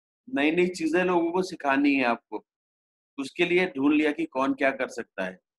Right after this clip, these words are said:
है ना, responsibilities देने लगे, काम को delegate करा, तो आप जल्दी आगे बढ़ोगे। Delegate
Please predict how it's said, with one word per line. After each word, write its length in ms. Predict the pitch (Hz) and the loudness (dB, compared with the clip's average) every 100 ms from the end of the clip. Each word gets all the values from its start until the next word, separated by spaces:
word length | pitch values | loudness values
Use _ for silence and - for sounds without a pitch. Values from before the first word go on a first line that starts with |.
| 120 | -6
है 60 | |
ना, 100 | 160 | -2
responsibilities 920 | 156 120 - 123 123 135 135 131 147 | -2 -4 -8 -6 -4 -2 -4 -2 -4
देने 240 | 131 113 107 | -2 -4 -4
लगे, 260 | 104 101 | -6 -8
काम 340 | - 110 120 135 | -8 -4 -4 -4
को 140 | 156 | -4
delegate 460 | 151 117 117 123 120 | -4 -2 -2 -4 -8
करा, 200 | - 90 | -10 -8
तो 220 | 92 - 127 | -8 -6 -2
आप 220 | 131 - | -2 -2
जल्दी 280 | 110 113 123 | -8 -6 -4
आगे 240 | 98 98 | -4 -4
बढ़ोगे। 180 | 95 - _ _ _ _ _ _ _ _ _ _ _ _ _ | -10 -12 _ _ _ _ _ _ _ _ _ _ _ _ _
Delegate 420 | 123 131 143 175 | -4 0 0 0